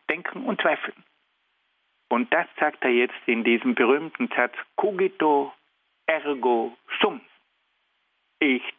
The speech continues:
denke, also bin ich. Diese Erkenntnis ist nicht ganz neu. Wir haben sie schon einmal bei Augustinus kennengelernt,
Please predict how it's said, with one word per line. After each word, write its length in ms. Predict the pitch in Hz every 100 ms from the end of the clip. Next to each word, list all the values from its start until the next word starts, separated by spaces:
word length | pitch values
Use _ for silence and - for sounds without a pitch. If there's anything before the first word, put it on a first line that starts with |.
| -
denke, 560 | 180 175 - 143 131 127
also 340 | 120 131 135 - _ _ _ _ _
bin 360 | 190 151 110 110 -
ich. 280 | 120 - - _ _ _ _ _ _ _ _ _ _ _ _ _ 151
Diese 300 | 156 - 143
Erkenntnis 500 | 135 160 175 143 160
ist 260 | - -
nicht 240 | 139 160 - _ _
ganz 280 | 139 139 165 -
neu. 380 | 143 143 156 160
Wir 200 | 127 110
haben 180 | 117 131 -
sie 80 |
schon 200 | - 123
einmal 360 | 123 127 135 120
bei 400 | - 113 117 -
Augustinus 920 | 110 104 113 104 - - 190 127 107 -
kennengelernt, 680 | - 123 131 127 123 147